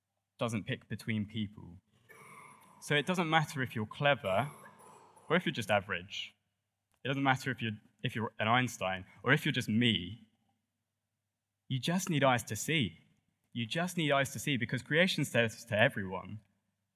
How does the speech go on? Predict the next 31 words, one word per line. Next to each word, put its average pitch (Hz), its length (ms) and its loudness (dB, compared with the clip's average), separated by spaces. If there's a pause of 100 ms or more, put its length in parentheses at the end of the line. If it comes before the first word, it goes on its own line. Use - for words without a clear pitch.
(200)
across 131 340 -4
the 117 100 -4
whole 135 260 0
earth, 98 280 2 (240)
"God 147 200 -2
is 151 140 -4
the 139 60 -2
glorious, 107 540 -4
awesome, 113 640 -4 (100)
and 101 140 -6
wonderful 107 380 -4
creator." 95 560 -6 (2500)
Verse 135 160 -4
four, 165 160 -4
"Yet 127 180 2
their 120 140 0
voice 131 460 -2 (160)
goes 131 260 0
out 123 320 2
into 107 300 -8
all 123 220 -8
the 110 160 -4
earth, 95 260 -4 (480)
their 107 140 -4
words 120 500 -2
to 104 100 -6
the 107 140 -2
ends 120 240 -2
of 95 100 -16
the 95 60 -12
world." 101 520 -4